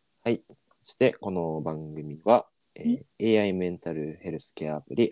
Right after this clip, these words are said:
Speaker 1: アウェアファイの提供でお送りしました。
Speaker 2: お送りしました。
Speaker 1: えー、僕らの番組についてくれた初めての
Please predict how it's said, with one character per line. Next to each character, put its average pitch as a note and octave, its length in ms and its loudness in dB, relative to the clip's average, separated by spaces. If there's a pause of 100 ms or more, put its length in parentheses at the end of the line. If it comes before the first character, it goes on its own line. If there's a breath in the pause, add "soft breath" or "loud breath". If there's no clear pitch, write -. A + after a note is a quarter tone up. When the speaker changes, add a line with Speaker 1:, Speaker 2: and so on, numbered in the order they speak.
Speaker 1:
ア F2+ 80 -6
ウ - 20 -4
ェ C#3 160 2
ア B2 60 4
フ - 80 -18
ァ E2 100 -6
イ C#2+ 40 -10
の G1+ 160 -18
提 - 280 -12
供 A#1+ 180 -12
で - 240 0 (140)
お - 60 -6
送 - 220 -14
り - 120 -18
し - 140 -16
ま F#2 40 -12
し - 80 -16
た。 G#2 160 -2 (480)
Speaker 2:
お - 40 -6
送 - 120 -4
り - 80 -4
し - 100 -2
ま F2 120 0
し D2+ 120 -2
た。 D2 100 -2
Speaker 1:
え - 20 -6
ー、 - 20 -6
僕 - 0 -
ら C#2+ 60 -6
の C#2 40 -8
番 E2 260 -6
組 E2+ 220 -2
に E2+ 220 -4 (120)
つ - 160 -6
い E2 40 -2
て - 80 -8
く - 100 -12
れ - 80 -6
た - 80 -8
初 F#2 200 -8
め B2+ 120 0
て D#2 120 -4
の - 220 -10